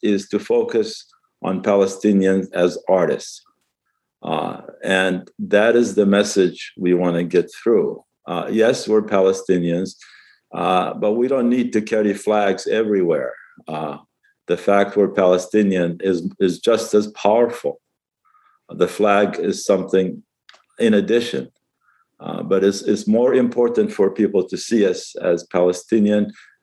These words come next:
as artists, as talented people, because that is the message we are trying, uh, to, to deliver to the world. We're not the helpless victims, um,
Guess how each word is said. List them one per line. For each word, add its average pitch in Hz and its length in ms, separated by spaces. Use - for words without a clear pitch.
as 85 240
artists, 110 540
as 85 260
talented 107 600
people, 80 500
because 87 520
that 101 240
is 113 160
the 104 100
message 95 640
we 92 200
are 92 120
trying, 82 560
uh, 80 260
to, - 120
to 92 100
deliver 87 460
to 87 160
the 82 100
world. 85 360
We're 95 180
not 120 320
the 208 100
helpless 110 540
victims, - 720
um, 80 440